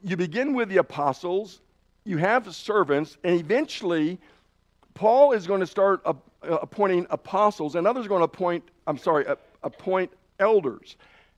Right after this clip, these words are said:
Elders are, like I said, are, are also called overseers. They're called bishops, presbyters, uh, shepherds. Those are all be biblical terms, and if we had time, I could go down through the words episkopos and presbyteros and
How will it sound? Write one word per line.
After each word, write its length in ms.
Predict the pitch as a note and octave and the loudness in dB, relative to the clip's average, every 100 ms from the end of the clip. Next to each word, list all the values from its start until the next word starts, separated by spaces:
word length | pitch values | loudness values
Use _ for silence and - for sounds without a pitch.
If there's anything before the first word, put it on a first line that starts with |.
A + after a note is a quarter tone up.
| - | 2
Elders 380 | E3+ A#3+ C#4+ A3+ | 4 4 0 0
are, 220 | G3 F3+ - | 0 0 -2
like 160 | E3+ | -4
I 60 | E3+ | -2
said, 180 | - D#3+ | 0 0
are, 240 | F3+ - | 0 -2
are 140 | D3+ | -2
also 160 | F#3+ B2 | -2 -6
called 480 | - F#3 D#3+ D3+ C3+ - | -2 4 6 4 -2 -6
overseers. 920 | D#3+ D#3+ D#3 - D#3+ E3 G3 G3+ - - | -4 -2 -4 -4 -4 -4 -6 -10 -20 -8
They're 180 | E3 D#3 | -6 -4
called 320 | D#3+ C#3 B2 - A2+ | -2 -2 -4 -14 -6
bishops, 560 | C#3+ F3 - A3 - - _ | -4 -2 -2 -4 -6 -20 _
presbyters, 1160 | F3+ F3+ F#3+ - G3 _ - F#3+ G3+ G3+ - _ _ _ _ _ _ _ | -2 -2 -2 -12 -14 _ -8 -6 -6 -12 -18 _ _ _ _ _ _ _
uh, 100 | A#2+ | -6
shepherds. 920 | - - F3+ F#3 G#3 A3 A3 - - _ _ _ _ _ | -6 -2 2 2 2 -2 -4 -14 -20 _ _ _ _ _
Those 260 | C3+ A3+ A#3+ | 4 4 4
are 140 | A3+ | 4
all 200 | G#3+ A3 | 4 4
be 200 | G3+ G3 | 0 -6
biblical 580 | D#3 C#3+ F#3 G3+ E3+ E3+ | -4 -2 0 -2 -4 -8
terms, 320 | - F#3 F#3+ | -4 -4 -4
and 100 | F3 | -4
if 60 | E3 | -2
we 140 | F3 | 0
had 180 | E3+ D#3+ | 0 0
time, 240 | E3+ F#3 | -2 -2
I 60 | F3 | -2
could 160 | D#3 D3 | -4 -4
go 180 | D#3+ | -2
down 460 | E3+ D#3+ D#3+ D#3+ D#3+ | -2 0 2 2 -2
through 300 | - E3+ D#3+ | -6 -4 -2
the 100 | C#3 | -2
words 260 | C#3+ D3+ C#3+ | -2 -2 -4
episkopos 880 | D3 E3+ - E3+ - C#3+ D3 D3 | -6 -8 -8 -10 -4 0 0 -2
and 140 | C#3+ B2 | -10 -4
presbyteros 1000 | E3 D#3 C3 D3+ C#3+ C#3+ D3 C#3+ C3 - | -2 -2 -4 -4 -2 0 0 0 -4 -8
and 260 | C3+ B2 | -6 -6